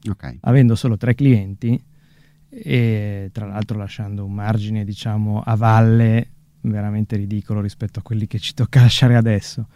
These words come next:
Speaker 2: E, e quindi, eh, diciamo, il mio primo approccio con, con questo mestiere, eh, la prima presa di coscienza è stata quella. Però ero ancora molto lontano dal pensare di poterne fare un lavoro,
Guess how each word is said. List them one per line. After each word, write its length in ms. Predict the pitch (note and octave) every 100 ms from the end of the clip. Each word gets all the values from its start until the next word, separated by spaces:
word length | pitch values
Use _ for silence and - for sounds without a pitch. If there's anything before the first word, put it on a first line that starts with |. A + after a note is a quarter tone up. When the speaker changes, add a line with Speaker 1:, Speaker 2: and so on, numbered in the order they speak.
| - - - -
Speaker 2:
E, 840 | - - C3 B2+ A#2+ A#2 A2+ A2
e 120 | - -
quindi, 760 | E3 D3+ D3 D#3 F3+ F#3+ G#3+
eh, 420 | F3 C3 B2+ A#2 -
diciamo, 320 | A#2+ A#2+ C#3 B2
il 60 |
mio 180 | B2+ C#3
primo 320 | A#2+ C#3+ C#3
approccio 640 | B2+ - C#3 B2+ - - G2+
con, 380 | A#2+ A2 G#2+ G#2
con 200 | A2 G#2
questo 760 | A2+ G#2 _ G#2 G2 F#2+ G2+ _
mestiere, 640 | C3 B2 - F#2 G2+ G#2 - _ _ _ _ _ _
eh, 880 | - - A2+ A2+ G#2+ G2+ G2+ F#2+ F#2+ - - _ _ -
la 220 | D#3+ C3+
prima 320 | G#2+ D#3 D3+ C3
presa 260 | D3 C#3+
di 100 | C3+
coscienza 500 | B2 C#3+ - B2 B2
è 40 | C3
stata 300 | - G#2+ G#2
quella. 460 | A2 G2 G2 G2 - _ _ _ _
Però 320 | C#3+ B2+ C#3+
ero 180 | - A#2
ancora 300 | A2+ C3 B2
molto 380 | A2+ C#3 C3 A#2
lontano 420 | G#2+ G#2 D3+ C3+
dal 160 | A2+ A2
pensare 440 | A2+ G#2+ A2+ A2
di 100 | G#2+
poterne 420 | G2+ G#2+ A2 A2
fare 280 | G#2+ A2 G#2+
un 100 | G#2+
lavoro, 640 | G#2 G#2+ G#2+ G#2+ G#2 G#2